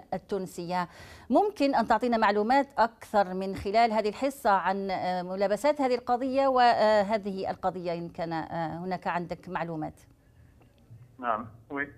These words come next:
Speaker 2: هو ال-، ال-، القضية ت-، تبدأ من يوم اثنين وعشرين ستة جوان ألفين وسبعتاش، يوم اختفاء شقيقي نعيم علام.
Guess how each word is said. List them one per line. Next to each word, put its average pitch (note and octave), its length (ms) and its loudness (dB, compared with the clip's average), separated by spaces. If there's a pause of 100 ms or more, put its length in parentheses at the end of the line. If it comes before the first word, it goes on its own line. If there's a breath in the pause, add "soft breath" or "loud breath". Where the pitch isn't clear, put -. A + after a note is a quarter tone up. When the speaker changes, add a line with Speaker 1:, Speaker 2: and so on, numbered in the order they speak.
(920)
Speaker 2:
هو D#3+ 120 8
ال-، D#3+ 160 4
ال-، C#3+ 200 6
القضية C3+ 580 4
ت-، C3+ 600 4
تبدأ D3+ 320 4
من C#3 240 0
يوم D#3 340 4
اثنين C#3 380 -4
وعشرين B2+ 680 2
ستة D3+ 560 2 (100)
جوان D3+ 340 6 (1160)
ألفين C#3+ 260 2
وسبعتاش، C3 920 4 (440)
يوم D3+ 200 6
اختفاء C3+ 420 0
شقيقي C3 720 0 (100)
نعيم C3 300 4
علام. B2+ 400 4